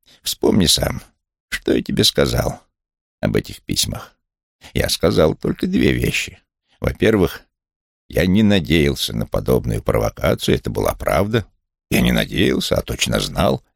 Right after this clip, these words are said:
А второй раз сказал, в моём списке вариантов развития событий такой вероятности не было. И я тоже сказал чистую правду, поскольку сам её придумал.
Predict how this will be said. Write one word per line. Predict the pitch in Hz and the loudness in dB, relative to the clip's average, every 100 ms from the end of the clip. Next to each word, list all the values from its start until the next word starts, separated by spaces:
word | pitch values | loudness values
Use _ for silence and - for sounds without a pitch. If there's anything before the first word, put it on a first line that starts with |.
| _ _ _ | _ _ _
А | 113 | -4
второй | - 85 95 95 | 0 2 4 4
раз | - - | 4 2
сказал, | - - 62 76 80 | 2 2 4 4 4
в | 80 | 4
моём | 87 110 101 | 2 2 0
списке | 156 - 92 - - | -2 0 0 0 0
вариантов | 69 69 55 50 - 55 | 2 2 0 -2 -6 -4
развития | - 71 82 80 90 | -2 -2 -2 0 0
событий | 85 90 87 180 - 180 | 2 2 2 0 0 0
такой | 107 92 - - - | 0 0 0 2 2
вероятности | 107 107 85 - - - - 76 | 4 4 2 -2 -2 -4 -2 -2
не | 58 58 | 0 -2
было. | 62 - | 0 2
И | 107 | 2
я | 127 | 0
тоже | - - 247 | 0 2 2
сказал | - 113 85 67 | 0 0 2 0
чистую | - - - - | -2 -2 -2 -2
правду, | - 62 - | -2 -2 -4
поскольку | 65 - 113 110 123 | -4 -2 0 0 0
сам | - - - | 2 0 0
её | - | 0
придумал. | - 214 190 71 57 | 2 2 2 2 0